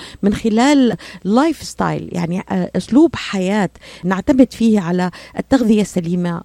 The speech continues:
الرياضة مثلًا، التنفس، آه، كما، آه، أشار الخبراء؟ ما هي، كيف نقوي مناعة الجسم دكتور؟ وكيف نقول أننا جسمنا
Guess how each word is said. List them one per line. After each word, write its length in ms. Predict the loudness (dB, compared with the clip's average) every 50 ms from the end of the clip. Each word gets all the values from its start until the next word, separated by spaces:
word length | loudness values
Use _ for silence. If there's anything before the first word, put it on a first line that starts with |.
| _ -8
الرياضة 640 | -6 -6 -4 -4 -2 0 2 2 0 0 0 0
مثلًا، 540 | 0 0 0 0 0 -2 0 0 0 0 -2 -4 -6 -12 -20 -12 -10 -10
التنفس، 840 | -6 -4 -2 0 0 0 -2 -2 -2 -2 -2 -2 -2 -8 -10 -6 -4
آه، 200 | -2 -2 -2 -4 -4
كما، 340 | -4 -2 -2 -2 -2 -4 -4 -4
آه، 200 | -4 -4 -4 -6 -6
أشار 380 | -8 -6 -6 -6 -4 -4 -6 -8 -12
الخبراء؟ 440 | -12 -8 -6 -6 -6 -6 -6 -6 -6
ما 120 | -6 -4
هي، 140 | -2 -2 -2 -2 -2 -4 -8 -14 -20 -12 _
كيف 240 | -4 -4 -4 -2 -4
نقوي 440 | -6 -6 -6 -6 -6 -6 -6 -6 -6
مناعة 300 | -8 -8 -10 -10 -12 -14 -12 -10
الجسم 380 | -10 -10 -10 -12 -12 -12 -12 -10
دكتور؟ 380 | -10 -10 -8 -4 -2 -2 -2 0
وكيف 1300 | 0 0 0 0 -2 -6 -8 -14 -18 -16 -8 -4 -2 -2 -2 -2 -4 -4 -2 0 0 0 0 0 -2
نقول 440 | 0 0 -2 -2 2 2 2 2 2
أننا 400 | 0 -2 -2 -2 -2 -4 -4 -6
جسمنا 580 | -2 -2 -2 0 0 0 0 0 0 0 -2 -4